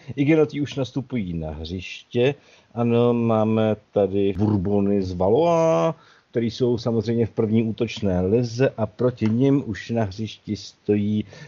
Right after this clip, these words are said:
naši katolíci. A katolíci rozehrávají. Katolíci rozehrávají,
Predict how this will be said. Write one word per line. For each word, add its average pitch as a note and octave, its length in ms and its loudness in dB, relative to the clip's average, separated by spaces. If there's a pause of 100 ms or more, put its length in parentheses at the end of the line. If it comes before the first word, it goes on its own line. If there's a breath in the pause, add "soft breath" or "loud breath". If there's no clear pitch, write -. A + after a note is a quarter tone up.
(120 loud breath)
naši F#2 260 -6
katolíci. G#2+ 840 -2
A A#2 140 -6
katolíci G3 520 0
rozehrávají. B2+ 680 2 (200 loud breath)
Katolíci E3+ 460 -8
rozehrávají, D3 1200 -2